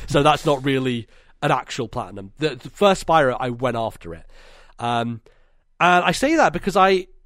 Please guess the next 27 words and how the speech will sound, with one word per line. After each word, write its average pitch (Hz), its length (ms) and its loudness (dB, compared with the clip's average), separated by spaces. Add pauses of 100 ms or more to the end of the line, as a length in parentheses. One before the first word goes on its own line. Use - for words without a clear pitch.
(280)
I 185 100 2
kinda 262 320 0
thought 226 220 -4
I 180 40 0
might 180 220 0
do 202 100 -6
the 180 60 -4
same 175 240 -2
with 160 140 -6
sequels, 156 640 -4
and 156 160 2
I'm 175 100 0
disappointed 202 540 -2
to 156 80 -8
say 160 200 -2
that 151 200 -8
Spyro 226 280 -2
two 214 180 -6
did 156 180 -8
not 226 160 0
inspire 254 420 2
me 226 140 -4
to - 80 -14
do 226 140 -2
that 214 160 4
at 202 160 0
all. 143 280 2